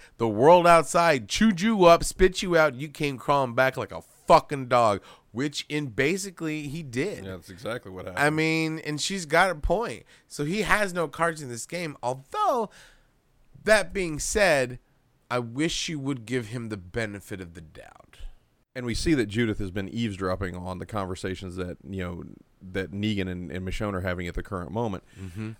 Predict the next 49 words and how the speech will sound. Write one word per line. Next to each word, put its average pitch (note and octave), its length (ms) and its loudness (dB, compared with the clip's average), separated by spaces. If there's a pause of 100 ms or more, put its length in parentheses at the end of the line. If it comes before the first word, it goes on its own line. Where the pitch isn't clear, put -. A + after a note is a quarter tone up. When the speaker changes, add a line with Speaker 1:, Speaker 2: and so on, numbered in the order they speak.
(220)
Speaker 2:
So B2 640 4 (640)
Michonne C#3 480 -2
confronts A2+ 440 -4
her G2+ 120 -2
later F#2+ 300 -4
on G2 80 -8
in F#2+ 60 -10
the G2 140 -6
episode, G2 640 -8
and G#2+ 240 -4
I G#2+ 120 -6
think B2 260 -6
Speaker 1:
Yeah. D3+ 360 8
Speaker 2:
Judith, - 160 -6
Judith's, C3+ 600 0 (480)
I A2+ 60 0
guess, A#2 220 -2
her G#2+ 440 0
naivete C3+ 1300 0 (260)
Speaker 1:
Mm-hmm. A2 380 -8
Speaker 2:
and A2 260 -4
her A2 180 -4
youthful, G#2 640 0
you G#2 120 -4
know, G2 220 -4
youthful G#2 580 -4
nature G2+ 340 -2
of G2 80 -6
not G#2 180 -4
understanding G#2 560 -6
this. G2+ 140 -10
You G#2+ 80 -4
know, G#2 80 -4
Michonne D#3 340 -8
really C#3+ 200 -4
goes A2+ 200 -2
to C3 100 -4
her B2 40 -4
and G#2+ 80 -8
says, G2+ 220 -8
"You G#2+ 80 -4
know, F#2+ 100 -2
you G2 240 -4
don't G#3 220 -4
know C3+ 160 0
what A2 180 -4
this G#2 160 -6
guy F#2+ 200 -6
did." G#2 480 -4